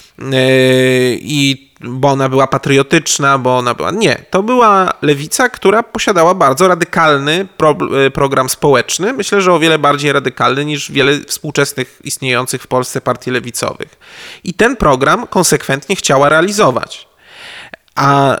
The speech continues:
trzeba sobie powiedzieć otwarcie, że ośmiogodzinny dzień pracy, który nie zawsze był przestrzegany i były ogromne problemy z przestrzeganiem ośmiogodzinnego dnia pracy,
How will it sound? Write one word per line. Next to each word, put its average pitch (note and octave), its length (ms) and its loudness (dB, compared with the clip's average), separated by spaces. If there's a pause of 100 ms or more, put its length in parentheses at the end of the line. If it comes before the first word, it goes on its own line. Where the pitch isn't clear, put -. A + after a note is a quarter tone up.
(120)
trzeba F3 260 0
sobie E3 240 2
powiedzieć E3 380 -2
otwarcie, E3 500 0
że B2+ 120 0
ośmiogodzinny E3+ 680 0
dzień D3+ 200 -2
pracy, C#3+ 360 0
który C4 240 -6
nie G#3+ 120 0
zawsze D3+ 320 0
był B2+ 120 -2
przestrzegany A#2+ 760 -4
i C3+ 60 -8
były C3+ 220 0
ogromne C#3 360 2
problemy A#2+ 400 -4
z - 60 -12
przestrzeganiem A#2+ 640 -4
ośmiogodzinnego A#2+ 680 -6
dnia A#2 200 -6
pracy, E3+ 440 -4